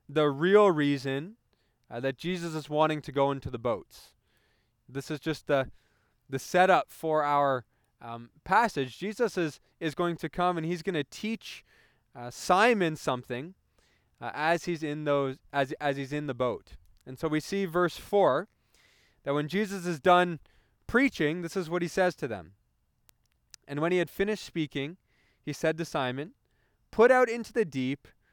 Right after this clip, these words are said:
and let down your nets for a catch." Now you can imagine with me the, the initial thoughts of Simon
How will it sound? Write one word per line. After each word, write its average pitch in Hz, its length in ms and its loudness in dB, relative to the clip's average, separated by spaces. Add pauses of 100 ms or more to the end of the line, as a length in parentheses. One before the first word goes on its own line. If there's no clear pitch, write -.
(380)
and 143 240 -6
let 170 280 2
down 151 340 2
your 143 180 -2
nets 135 680 -4 (500)
for 139 160 -2
a 123 120 0
catch." - 680 -6 (1700)
Now 143 100 -4
you 175 160 -2
can 226 140 -4
imagine 165 920 0
with 147 260 -4
me 143 220 -4
the, 135 340 -2 (440)
the 156 80 -2
initial 202 320 2
thoughts 185 480 6
of 156 180 2
Simon 170 720 0